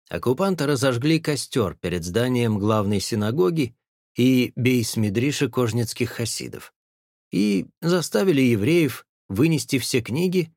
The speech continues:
и бросить их в огонь. Затем немцы приказали им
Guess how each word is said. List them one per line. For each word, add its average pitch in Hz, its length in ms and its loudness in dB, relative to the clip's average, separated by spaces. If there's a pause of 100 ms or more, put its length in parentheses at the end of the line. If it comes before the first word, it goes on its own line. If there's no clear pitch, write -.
(240)
и 135 100 2
бросить 117 600 0
их - 160 -10
в - 40 -6
огонь. - 380 -10 (240)
Затем 151 480 0
немцы 160 380 -2
приказали 131 600 0
им 120 280 -2